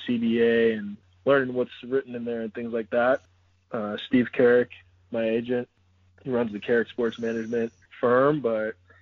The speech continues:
he also does a lot of work on, you know, player rights and things like that. You know, that definitely might be, you know, something interesting to look, look into, uh, when I'm done playing, for sure.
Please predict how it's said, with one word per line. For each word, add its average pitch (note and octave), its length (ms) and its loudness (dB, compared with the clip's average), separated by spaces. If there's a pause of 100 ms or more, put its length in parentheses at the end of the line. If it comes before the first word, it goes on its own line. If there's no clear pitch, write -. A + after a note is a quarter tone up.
(100)
he B2+ 220 -4
also A2+ 720 -2 (360)
does A2+ 160 -2
a A#2 40 -4
lot A2+ 180 0
of A2+ 80 0
work A#2 300 -2
on, A2 420 -8 (440)
you B2+ 80 2
know, A2 100 4
player A#2+ 340 4
rights A#2 360 -2
and A#2+ 120 -12
things B2+ 220 -8
like A#2+ 180 -6
that. C3 300 -2 (320)
You B2+ 80 2
know, B2 80 6
that C#3 120 6
definitely D3+ 280 0
might C#3 240 -4
be, B2+ 340 -6 (300)
you B2+ 80 -14
know, A#2 100 -6
something A#2+ 320 -8
interesting A#2+ 460 -6
to A2 60 4
look, A2+ 200 4 (160)
look B2 220 -2
into, A#2 500 0 (480)
uh, A#2 180 -8
when A#2+ 180 -2
I'm A2 120 0
done A2+ 240 4
playing, A2+ 480 0
for A2+ 100 -4
sure. B2 340 -2